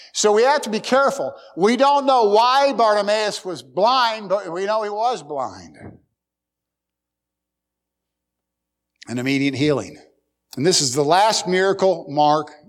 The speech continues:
records. And then, of course, we have the Jerusalem story and the crucifixion. It's late in Jesus' ministry, but he's still thinking about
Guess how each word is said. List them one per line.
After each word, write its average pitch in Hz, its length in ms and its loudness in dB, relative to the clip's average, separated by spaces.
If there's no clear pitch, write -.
records. 110 880 -14
And 104 140 -12
then, 113 80 -4
of 120 100 -6
course, 120 380 -4
we 110 100 -10
have 117 240 -2
the 104 80 -10
Jerusalem 110 540 -10
story 101 560 -2
and 101 80 -14
the 98 60 -14
crucifixion. 104 880 -14
It's - 120 -14
late 139 300 0
in 120 120 -8
Jesus' 120 460 -4
ministry, 110 540 -8
but 101 160 -10
he's 101 120 -8
still 123 600 0
thinking 120 400 -6
about 98 320 -2